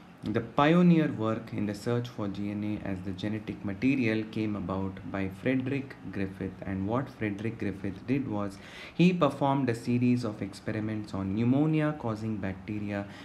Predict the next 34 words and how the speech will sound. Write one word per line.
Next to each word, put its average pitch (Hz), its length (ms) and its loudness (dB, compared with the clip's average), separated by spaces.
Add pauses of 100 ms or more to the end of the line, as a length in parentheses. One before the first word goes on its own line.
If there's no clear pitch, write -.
(120)
that 92 140 -2
is 90 120 -4
called 101 260 -2
Streptococcus 120 1080 -2
pneumonia, 98 600 -2 (280)
and 95 200 -2
it 156 280 2
causes 110 420 -4
pneumonia 101 640 -4
in 95 240 -4
mammals. 90 600 -6 (520)
Now 143 100 6
you 147 220 8
all 175 160 8
are 156 120 6
aware 135 300 4
that 127 240 0
the 120 60 0
Streptococcus 120 920 -2
pneumonia 107 640 -2
exists 98 480 -6
in 101 180 -4
two 135 180 0
possible 117 560 -2
strains. 107 480 -4
Some 113 160 0
of 120 180 0
them 120 220 2
have 104 220 -4
a 98 60 -8
capsule 120 680 -4
on 110 140 -2
the 107 140 -4
outside, 104 520 -4